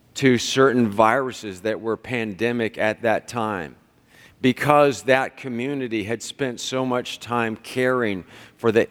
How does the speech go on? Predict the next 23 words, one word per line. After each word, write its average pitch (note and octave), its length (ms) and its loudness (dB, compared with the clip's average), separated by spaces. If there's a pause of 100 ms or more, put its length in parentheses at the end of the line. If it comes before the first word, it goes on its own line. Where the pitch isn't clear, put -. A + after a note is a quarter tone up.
ill A#2+ 280 6
and G#2+ 160 0
the G#2 80 0
dying, G#2 500 0
and G2 160 -6
some G#2+ 240 -6
of G2 140 -4
them G2+ 340 -2
also G#2 460 -2
dying F#2 520 -2 (460)
because G2 380 -2
of D2 120 -4
it. C#2 140 -10 (2000)
This C#3 280 4
is C#3 240 0
not C3+ 400 2 (520)
a A2+ 100 -2
day B2 380 2
that A2+ 180 -2
the A2 80 -4
church B2 400 -6
is G#2+ 140 -8
closed, A2 760 0